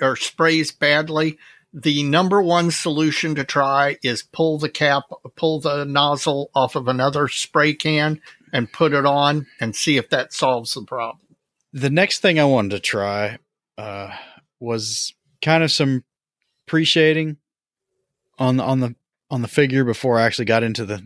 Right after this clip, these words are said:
Speaker 2: the actual primary color painting.
Speaker 1: Right.
Speaker 2: And to, to give a little information so folks can know kind of where this is going, I, I've got a, the paint job on this is, is nothing like
Speaker 1: The prototype.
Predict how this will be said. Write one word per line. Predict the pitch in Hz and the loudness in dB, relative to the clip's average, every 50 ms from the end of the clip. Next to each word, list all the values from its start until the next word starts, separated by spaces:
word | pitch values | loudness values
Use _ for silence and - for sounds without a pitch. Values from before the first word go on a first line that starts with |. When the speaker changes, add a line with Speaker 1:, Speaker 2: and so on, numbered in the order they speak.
| - - | -10 -6
Speaker 2:
the | 117 107 | -2 0
actual | 107 104 - - - 110 107 104 101 101 - _ _ _ | 0 0 -2 -2 -4 -6 -6 -8 -8 -10 -14 _ _ _
primary | - 123 117 110 113 107 101 | -4 -2 0 0 0 -2 -2
color | - 123 113 113 110 107 | 0 0 0 0 0 -2
painting. | - 127 117 117 120 120 117 117 - _ _ _ _ _ _ _ _ _ _ _ _ _ _ _ - | -2 -4 -4 -2 -4 -4 -6 -8 -12 _ _ _ _ _ _ _ _ _ _ _ _ _ _ _ -4
Speaker 1:
Right. | 147 139 127 113 110 - 269 - _ _ _ _ - | 0 2 2 2 0 -4 -10 -18 _ _ _ _ -4
Speaker 2:
And | 120 123 120 117 117 113 110 104 101 104 104 - _ _ _ _ _ _ _ _ _ _ _ _ _ _ _ _ _ _ _ - | -2 0 2 2 2 0 0 -2 -4 -6 -8 -10 _ _ _ _ _ _ _ _ _ _ _ _ _ _ _ _ _ _ _ -6
to, | 151 135 | -6 -2
to | - - 143 | 0 2 2
give | 147 143 131 | 2 4 4
a | 131 | 4
little | 143 147 143 | 4 6 4
information | 131 120 107 123 110 110 107 101 110 117 | 4 2 0 0 2 2 2 2 0 -2
so | - - 104 | -4 -6 -4
folks | - 120 113 104 - | -2 -2 -2 -2 -2
can | - 120 107 | -4 -4 -2
know | 107 110 107 104 92 - - | -2 -2 -2 -2 -4 -8 -10
kind | - 120 110 104 | -8 -6 -6 -6
of | 101 82 | -8 -10
where | 101 104 107 113 113 | -10 -8 -6 -4 -4
this | 101 101 - - | -4 -4 -6 -8
is | 98 90 | -8 -6
going, | - 107 104 110 107 101 95 92 92 - | -4 -2 -2 -2 -2 -4 -4 -6 -6 -6
I, | 104 101 101 101 101 - - _ _ _ _ _ _ _ _ _ _ _ _ _ _ _ _ _ _ _ | -4 -4 -2 -4 -4 -8 -10 _ _ _ _ _ _ _ _ _ _ _ _ _ _ _ _ _ _ _
I've | 117 117 110 | -4 -4 0
got | 113 131 135 139 139 | 2 2 4 4 4
a, | 127 123 127 123 117 117 113 107 110 _ _ - | 4 4 4 2 2 0 -2 -4 -6 _ _ -12
the | 113 - | -10 -4
paint | - 156 175 175 160 | 0 0 0 0 0
job | 135 135 131 127 123 | 0 2 2 4 4
on | 120 117 113 | 2 2 2
this | 113 110 107 - | 2 -2 -2 -4
is, | 110 101 113 120 - - - | -6 -8 -8 -10 -12 -12 -10
is | - 110 104 123 | -8 -6 -4 0
nothing | 131 135 135 135 - 151 135 127 | 2 2 2 2 2 0 0 2
like | 120 117 110 107 104 104 _ - - - - - | 2 2 2 2 2 0 _ -12 -20 -20 -8 -4
Speaker 1:
The | 139 135 | -4 -4
prototype. | - - 170 151 143 117 117 113 117 - - 117 110 | -2 0 0 0 2 2 0 0 -2 -4 -4 -4 -4